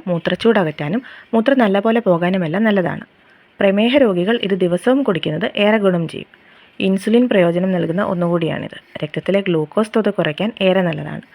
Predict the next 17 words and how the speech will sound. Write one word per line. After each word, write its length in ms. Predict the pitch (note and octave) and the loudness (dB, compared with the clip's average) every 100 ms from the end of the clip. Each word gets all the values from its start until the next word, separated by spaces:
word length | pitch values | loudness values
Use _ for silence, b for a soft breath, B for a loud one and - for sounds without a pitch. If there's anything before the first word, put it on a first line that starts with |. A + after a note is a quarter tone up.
| B B B - | B B B 0
പ്രമേഹ 300 | G3 G#3 A3+ A#3 | 2 4 4 2
രോഗികൾക്ക് 420 | F3 F3 F#3 F#3 | 2 0 0 0
അതുകൊണ്ട് 260 | E3+ F3+ G#3 | 0 2 2
തന്നെയാണ് 300 | G#3+ F3 G3+ - | 2 2 0 0
ഇത് 80 | F#3+ | 2
ഗുണകരമാവുന്നതും. 760 | F#3+ F#3 F#3 F#3 D3+ D3 - - - | 4 4 4 2 0 -2 -6 -10 -4
നമുക്കറിയാം, 420 | C4 D4+ C4 A3 C4 - | 0 2 2 2 -2 -2
ഫ്രീ 120 | A#3 C4 D4+ | 2 4 4
റാഡിക്കൽ 320 | A#3 A3 A#3 | 4 2 0
വഴി 160 | A3 G#3+ G#3 | 2 2 0
ഉണ്ടാകുന്ന 360 | F#3 F3 F3+ C4+ - - | 0 -2 -2 -4 -6 0
സെൽ 140 | A3+ B3 | 2 4
ഡാമേജാണ് 500 | A3 F#3 F#3+ F3+ F3 G#3+ | 2 2 0 0 -4 -2
ക്യാൻസർ 380 | G3 F#3 G3+ C4 | 0 0 0 0
പോലുള്ള 220 | A3 F#3+ F#3+ | 2 2 2
രോഗങ്ങൾക്ക് 420 | E3+ D#3+ D#3+ D#3+ A3+ | -2 -4 -6 -4 2
കാരണമാകുന്നത്. 680 | G3+ F#3+ F#3+ D3+ D3 D3+ | 2 2 -2 -2 -6 -10